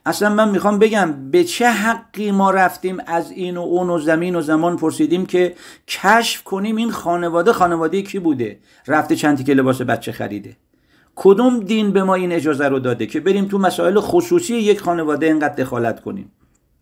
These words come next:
هر انسان منصفی می‌دانه که این کار اشتباه خانواده آقای قالیباف یک هزارم جرم و جنایت و فساد و اختلاس دولت شما نبوده.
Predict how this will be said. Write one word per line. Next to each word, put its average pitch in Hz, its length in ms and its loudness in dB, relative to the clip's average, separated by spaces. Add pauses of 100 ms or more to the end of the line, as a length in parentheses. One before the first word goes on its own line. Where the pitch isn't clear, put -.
(1300)
هر 233 420 2 (120)
انسان 196 680 0
منصفی 190 840 0
می‌دانه 170 420 2
که 127 360 -4 (560)
این 233 260 -2
کار 196 400 2
اشتباه 160 720 -2
خانواده 151 560 0
آقای 147 180 0
قالیباف 156 720 0 (520)
یک 190 520 0 (240)
هزارم 185 760 4
جرم 190 380 0
و 180 60 -2
جنایت 170 520 -4
و 170 40 -4
فساد 165 420 -4
و - 40 0
اختلاس 170 500 -2
دولت 160 440 2
شما 156 280 -4
نبوده. 185 540 -4